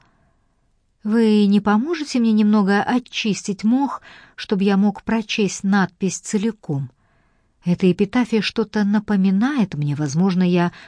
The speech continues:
вспомню, из какого это стиха». Энн не могла отказать, хотя и подумала,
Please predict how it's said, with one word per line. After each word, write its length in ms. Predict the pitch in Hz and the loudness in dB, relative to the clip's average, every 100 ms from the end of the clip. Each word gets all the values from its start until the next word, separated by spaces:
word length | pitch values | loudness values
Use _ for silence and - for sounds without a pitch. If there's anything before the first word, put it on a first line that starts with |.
| - | -16
вспомню, 680 | - - 240 277 233 170 | -14 -6 -2 0 2 0
из 120 | 156 - | -2 -4
какого 340 | 170 - 214 | -4 0 0
это 200 | 220 233 | 2 0
стиха». 600 | - - 302 - 147 127 _ _ _ _ _ _ | -4 -4 -4 -4 -6 -6 _ _ _ _ _ _
Энн 180 | 170 160 | -2 2
не 100 | 160 | 2
могла 380 | 165 170 202 294 | 2 2 0 0
отказать, 480 | 277 - 165 165 139 | 0 -2 0 0 -2
хотя 240 | 180 208 | -4 0
и 60 | 196 | 0
подумала, 540 | 185 175 285 233 165 | 0 -2 0 0 0